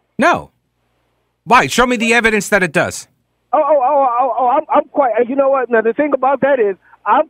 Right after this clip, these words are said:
Speaker 2: I quite, I, I, I see that it's thrown out the window.
Speaker 1: Right.
Speaker 2: But, but, but the thing about it is, the American people, do they have to accept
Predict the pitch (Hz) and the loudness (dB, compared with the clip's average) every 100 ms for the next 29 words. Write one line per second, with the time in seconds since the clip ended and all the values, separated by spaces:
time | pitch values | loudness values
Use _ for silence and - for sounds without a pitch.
0 | 196 233 - - 254 226 _ _ 247 254 | 0 -2 0 0 0 -2 _ _ -2 0
1 | 220 208 269 - 294 302 254 240 226 _ | 0 0 -2 -2 -4 -2 -2 -4 -8 _
2 | _ _ - 220 269 262 262 254 220 247 | _ _ -4 0 0 0 0 -2 -2 -2
3 | 320 214 127 _ - 240 - - _ _ | -2 -4 -14 _ -2 0 0 -8 _ _
4 | 226 220 226 208 247 220 254 226 240 311 | -10 -8 -8 -2 -2 -2 -4 -4 -4 -2
5 | 277 240 302 294 240 214 208 _ _ _ | 0 0 0 0 2 2 0 _ _ _
6 | _ _ _ _ _ _ - 233 247 240 | _ _ _ _ _ _ -6 0 0 0
7 | 285 294 269 240 302 302 254 240 240 220 | 0 -2 -4 -2 -2 -2 -6 0 0 0
8 | 247 285 294 254 214 202 - _ 254 320 | 0 -2 -2 -4 -4 -6 -10 _ -2 -2
9 | 294 | -4